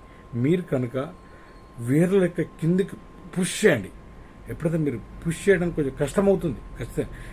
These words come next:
కానీ మీరు గ్రో అవుతుంటే చూడండి, పైన మంచి ఆకులు, మంచి పండ్లు అన్నీ వస్తుంటాయి చెట్టు లెక్క. కాబట్టి మీరు కూడా మీ గోల్స్ పెట్టుకోండి. ఆ గోల్స్ కోసం ఎక్స్ట్రా వర్క్, ఎక్స్ట్రా స్ట్రెంగ్త్ తెచ్చుకోండి, ఎక్స్ట్రాగా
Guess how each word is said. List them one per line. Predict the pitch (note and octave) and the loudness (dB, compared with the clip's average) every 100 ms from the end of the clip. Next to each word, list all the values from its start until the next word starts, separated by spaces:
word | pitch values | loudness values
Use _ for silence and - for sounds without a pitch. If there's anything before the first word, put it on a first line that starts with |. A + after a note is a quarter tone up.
| - C#3 | -4 0
కానీ | C3 | 4
మీరు | C3 A2 | 4 2
గ్రో | A#2 E3 | 4 6
అవుతుంటే | F#3 E3+ D3 | 6 2 -4
చూడండి, | A#2+ C#3 A#2+ A#2+ E3+ - - - - - | -2 0 2 0 -4 -8 -16 -18 -14 -4
పైన | B2+ B2 | -2 0
మంచి | A#2+ B2+ B2 | -2 -2 -2
ఆకులు, | A#2 B2+ B2+ A#2+ | -2 -2 -2 -4
మంచి | A2 G#2+ - | -4 -6 -6
పండ్లు | A#2+ C3+ C3 A#2+ D3+ | -4 -2 -2 -4 -2
అన్నీ | F#3+ | 2
వస్తుంటాయి | G#3 D#3+ E3 B2 - | 2 2 0 -4 -6
చెట్టు | B2+ C3 | -6 -4
లెక్క. | A#2 - - - - - | -6 -8 -16 -18 -14 -8
కాబట్టి | A#2 B2+ | -6 -4
మీరు | A2+ A2+ D3 F#3+ | -4 0 2 2
కూడా | F3+ F3+ G3 - - - | 2 2 0 -6 -16 -10
మీ | A2+ | -10
గోల్స్ | A2 D3+ D#3+ - | -2 0 0 -2
పెట్టుకోండి. | C3 - B2+ C3+ - - - | -4 -2 -4 -4 -10 -16 -10
ఆ | A2 | -8
గోల్స్ | G#2 C#3 F3 - | -2 2 2 0
కోసం | D#3+ - - | -8 -6 -8
ఎక్స్ట్రా | B2 - - F3+ | -8 -6 2 2
వర్క్, | A2+ A#2 - - - - - - | 4 0 -2 -18 -20 -20 -10 -4
ఎక్స్ట్రా | C3+ - F#3+ | -4 0 0
స్ట్రెంగ్త్ | - - D#3 D3+ | 0 0 -2 0
తెచ్చుకోండి, | C3+ - A2 G2 - - - C#3 | -4 -6 -12 -12 -16 -18 -8 -6
ఎక్స్ట్రాగా | - - G#3 F#3 | -6 -2 2 2